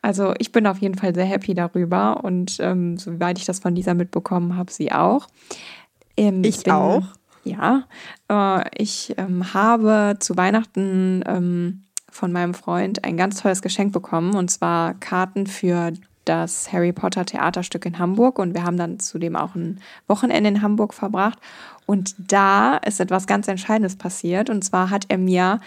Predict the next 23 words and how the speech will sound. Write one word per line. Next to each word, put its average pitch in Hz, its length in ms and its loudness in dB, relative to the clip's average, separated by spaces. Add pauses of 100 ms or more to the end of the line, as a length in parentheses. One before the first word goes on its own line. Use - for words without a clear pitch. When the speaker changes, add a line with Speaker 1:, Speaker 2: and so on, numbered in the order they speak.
(300)
Speaker 1:
die 185 200 0
Frage 247 720 2
aller 208 280 2
Fragen 208 480 0
gestellt. 180 600 -2
Er - 120 -2
ist - 160 -8
vor 208 100 2
mir 196 160 0
auf 190 120 -4
die 202 100 -8
Knie 220 240 0
gefallen 190 580 2 (400)
und 254 240 4
ich - 140 -2
trage 175 340 -2
jetzt 190 260 -4
einen 180 260 0
Ring 240 260 4
an 269 80 4
meinem 196 240 4
Finger. 175 640 2 (1080)
Speaker 2:
Yay! 277 960 4